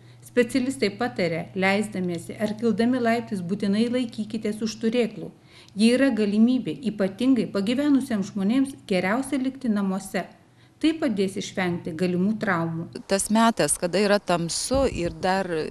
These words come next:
Speaker 2: slidu, yra labai nepalankus kiekvienam žmogui ir vaikui. Turbūt mes kiekvienas esame kritę, griuvę tokiu laiku, kada mes nelabai gerai vertiname situaciją ir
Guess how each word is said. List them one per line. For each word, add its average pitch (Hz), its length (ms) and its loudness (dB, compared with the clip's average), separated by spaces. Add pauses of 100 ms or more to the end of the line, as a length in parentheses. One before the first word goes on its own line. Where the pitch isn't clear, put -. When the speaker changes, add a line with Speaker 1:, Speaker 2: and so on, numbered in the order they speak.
(120)
Speaker 2:
slidu, 196 720 0 (300)
yra 190 220 0
labai 190 300 0
nepalankus 190 640 -2
kiekvienam 190 480 -2
žmogui 185 480 -4
ir 170 100 -6
vaikui. 143 380 -6
Turbūt 165 320 -10
mes 175 240 -6
kiekvienas 185 560 -2
esame 170 540 -2 (280)
kritę, 220 480 4
griuvę 190 640 4
tokiu 175 380 -2
laiku, 175 400 -2
kada 175 240 0
mes 185 260 2 (160)
nelabai 175 460 -2
gerai 180 320 2
vertiname 170 640 0
situaciją 180 680 -2 (380)
ir 202 200 0